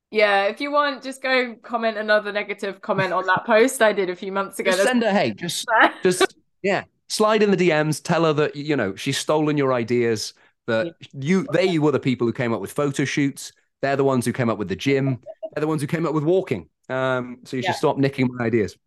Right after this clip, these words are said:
Speaker 2: That's what you should do.
Speaker 1: Perfect. Great. <laughs>
Speaker 2: We're done. <laughs>
Speaker 1: All right, guys. Well, I will link Paul's Instagram down below, so go and give him a follow.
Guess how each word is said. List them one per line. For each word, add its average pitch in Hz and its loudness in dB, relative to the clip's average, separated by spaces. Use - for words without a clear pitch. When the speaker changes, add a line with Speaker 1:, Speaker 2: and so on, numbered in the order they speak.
Speaker 2:
That's 120 -6
what 117 -2
you 104 -2
should 95 -8
do. 85 -4
Speaker 1:
Perfect. 339 2
Great. 202 2
<laughs> 240 -2
Speaker 2:
We're 320 2
done. - -6
<laughs> 226 0
Speaker 1:
All 226 6
right, 202 4
guys. 185 2
Well, 226 6
I 226 6
will 247 -2
link 269 -4
Paul's 262 0
Instagram 208 0
down 226 0
below, 196 -2
so 190 -4
go 202 -2
and 214 -4
give 214 -6
him 208 -8
a - -16
follow. 175 0